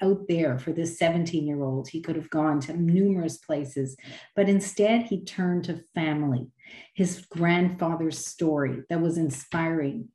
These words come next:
and was recorded. And of course, unfortunately, he could no longer communicate with the grandfather. But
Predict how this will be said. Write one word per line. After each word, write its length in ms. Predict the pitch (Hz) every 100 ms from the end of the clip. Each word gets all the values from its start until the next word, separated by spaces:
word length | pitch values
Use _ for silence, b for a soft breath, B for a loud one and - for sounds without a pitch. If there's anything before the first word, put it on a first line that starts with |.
| -
and 360 | 170 165 139
was 240 | 175 160 156
recorded. 680 | 151 131 - 156 147 135 -
And 120 | 165 160
of 120 | -
course, 360 | - 185 170
unfortunately, 640 | 160 147 - 185 180 175 156
he 100 | 156
could 160 | 156
no 120 | 156
longer 380 | 143 151 151 147
communicate 680 | 139 156 160 170 170 160 139
with 140 | 139
the 60 | 147
grandfather. 800 | 156 151 147 139 143 131 143 - B B B B B
But 380 | 185 170 165